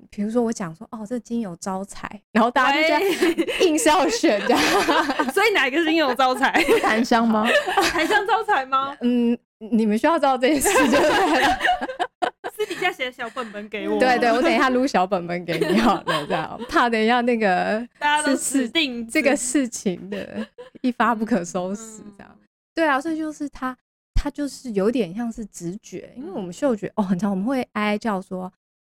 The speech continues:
Speaker 1: ，“哦，怎么从小都没有人告诉我们嗅觉到底要怎么讲啊，
Speaker 2: 嗯。
Speaker 1: 或者是都没有注意啊，”这样。然后我后来发现，哎，这个就是，是一体两面。
Speaker 2: 嗯。
Speaker 1: 另外一个方向讲蛮好的，
Speaker 2: 嗯。
Speaker 1: 因为大家都没有讲过嘛，所以呢，
Speaker 2: 嗯，嗯，嗯。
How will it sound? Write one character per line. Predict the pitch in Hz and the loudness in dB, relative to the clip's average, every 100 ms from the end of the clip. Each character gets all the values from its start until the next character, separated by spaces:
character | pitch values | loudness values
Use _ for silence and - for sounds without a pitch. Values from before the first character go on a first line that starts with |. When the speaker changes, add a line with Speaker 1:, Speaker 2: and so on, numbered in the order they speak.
| _ | _
Speaker 1:
，“哦， | 247 247 | 0 2
怎 | 240 | 2
么 | |
从 | 240 262 | 0 0
小 | 277 220 | 0 0
都 | |
没 | 247 | -2
有 | 214 | -4
人 | 180 | -4
告 | 214 | -6
诉 | 208 214 | -6 -8
我 | 175 | -8
们 | 156 151 160 | -8 -14 -10
嗅 | 220 | -10
觉 | 190 | -6
到 | 160 180 | -2 0
底 | |
要 | 165 | 0
怎 | 170 | -4
么 | - - | -10 -18
讲 | - 139 - - | -14 -14 -16 -20
啊， | - | -18
Speaker 2:
嗯。 | - | -10
Speaker 1:
或 | - 196 | -6 -4
者 | |
是 | 175 196 | -4 -6
都 | 196 202 | -2 -2
没 | 208 | -4
有 | 160 156 | -8 -10
注 | - 185 165 | -10 -10 -10
意 | 185 170 | -10 -6
啊，” | 160 - - | -6 -8 -16
这 | - | -20
样。 | - | -20
然 | - 262 | -4 0
后 | 330 | 2
我 | 214 | 2
后 | 294 | 0
来 | 240 190 | -2 -2
发 | - 214 | -6 -8
现， | 214 202 | -4 -2
哎， | 214 | -2
这 | 214 | -4
个 | 196 170 180 _ _ _ _ | -6 -8 -12 _ _ _ _
就 | - | -10
是， | 190 | -8
是 | 190 208 | -8 -6
一 | - | -6
体 | - 151 | -6 -6
两 | - - | -8 -10
面。 | 170 - 202 | -18 -18 -20
Speaker 2:
嗯。 | 208 202 - 175 _ _ | -20 -20 -20 -20 _ _
Speaker 1:
另 | 330 277 | -2 0
外 | 262 240 | 2 0
一 | 220 | 0
个 | |
方 | 214 208 | -2 -4
向 | 214 | -6
讲 | 175 147 | -8 -14
蛮 | 139 139 | -16 -20
好 | 147 - _ | -20 -20 _
的， | _ _ _ - | _ _ _ -6
Speaker 2:
嗯。 | |
Speaker 1:
因 | 240 | -4
为 | 269 262 _ _ | -2 -2 _ _
大 | 220 | 0
家 | 220 | 0
都 | 226 | 0
没 | 214 | -2
有 | 185 170 - - _ | -4 -8 -10 -18 _
讲 | - 156 71 _ | -12 -12 -12 _
过 | - - | -14 -14
嘛， | _ - | _ -20
所 | 220 214 | -2 2
以 | 247 | 2
呢， | 185 175 | 0 -4
Speaker 2:
嗯， | |
嗯， | |
嗯。 | - | -8